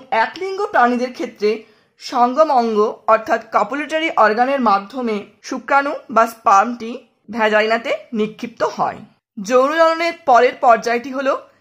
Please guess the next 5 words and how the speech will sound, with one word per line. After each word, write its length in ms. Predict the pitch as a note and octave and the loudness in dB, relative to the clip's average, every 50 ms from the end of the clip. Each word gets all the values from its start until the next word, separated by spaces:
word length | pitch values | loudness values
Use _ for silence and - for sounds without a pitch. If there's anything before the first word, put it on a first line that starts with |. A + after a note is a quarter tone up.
| _ _ _ - | _ _ _ -4
নিষেক 460 | A3+ B3 B3+ B3 - D#4+ D4+ D#4+ - - - | -2 -2 -2 -2 -4 -6 -6 -6 -8 -8 0
বা 380 | F#3 A3+ A#3 D4 - - - _ | 4 4 4 4 2 -4 -14 _
ফার্টিলাইজেশন। 920 | - D4+ G3 G3 G3+ - E3 E3 D#3+ C#3+ C#3+ D3 - F3 D3 B2+ C#3 C#3 - _ _ _ _ _ _ _ | -2 0 0 0 -2 -4 -6 -4 -4 -6 -8 -10 -10 -10 -12 -12 -14 -18 -20 _ _ _ _ _ _ _
কাকে 280 | - G3+ A3 A3+ - B3+ | -2 -2 -2 -2 -2 -2
বলে? 300 | A#3 B3 B3 B3 C#4 | -2 0 0 0 -4